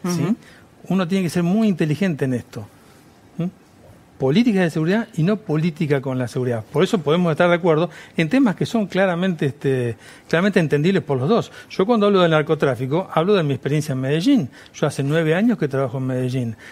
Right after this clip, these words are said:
Speaker 1: Sé cómo se pacificaron de alguna manera las comunas, ¿sí? Cuando empezamos a trabajar en Medellín, había noventa homicidios cada cien mil.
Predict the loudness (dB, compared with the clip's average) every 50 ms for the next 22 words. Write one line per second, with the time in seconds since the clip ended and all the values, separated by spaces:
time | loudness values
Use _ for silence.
0 | -20 -16 -2 0 0 0 2 0 -2 -2 -2 -4 -2 -4 -4 -4 -2 -6 -6 -6
1 | -8 -6 -6 -8 -2 0 0 2 2 0 0 0 0 0 0 0 0 0 0 0
2 | 0 -2 -2 -2 0 0 0 0 -2 -4 -6 -6 -6 -4 -4 -4 -4 -6 -6 -8
3 | -10 -14 -20 -20 -20 -20 -20 -20 -20 -20 -20 _ _ -20 -12 -8 -6 -6 -6 -8
4 | -10 -8 -6 -4 -4 -4 -6 -4 -2 0 0 2 2 2 2 2 2 2 2 2
5 | 2 0 0 2 2 2 2 2 2 2 2 0 2 0 0 0 2 2 2 2
6 | 2 4 4 2 2 2 0 -2 -2 -2 -4 -2 0 0 2 2 2 0 0 0
7 | 0 0 0 -2 -2 0 0 0 -2 -2 -4 -8